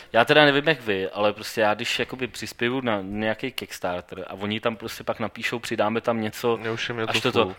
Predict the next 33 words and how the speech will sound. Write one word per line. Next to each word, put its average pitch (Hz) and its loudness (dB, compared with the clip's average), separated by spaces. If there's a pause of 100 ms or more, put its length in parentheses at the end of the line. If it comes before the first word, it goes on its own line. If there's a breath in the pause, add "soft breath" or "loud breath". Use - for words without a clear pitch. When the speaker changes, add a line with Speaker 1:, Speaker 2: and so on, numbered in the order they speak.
Speaker 1:
tak - -12
už - -2
jako 101 -6
to 113 -8
ignoruju. 107 0
Jako 92 -4
Speaker 2:
Já 110 6
Speaker 1:
já 107 10
jsem 117 6
na 113 6
to 117 8
Speaker 2:
taky. 120 10
Speaker 1:
jednou 120 6
přispěl, 110 2 (360 loud breath)
to - 0
už 139 0
netahá 139 4
víc 110 -10
peněz 110 0
ze 104 -2
mě. 95 -4
To 113 -10
Speaker 2:
No, 113 -4
Speaker 1:
tahá 113 8
Speaker 2:
jasně. 120 8
Speaker 1:
víc 107 -6 (100)
peněz 120 0
z 113 -16
ostatních 127 2
Speaker 2:
Z - -4
Speaker 1:
jakoby 143 4
Speaker 2:
ostatních, 123 2
Speaker 1:
lidí, 127 -4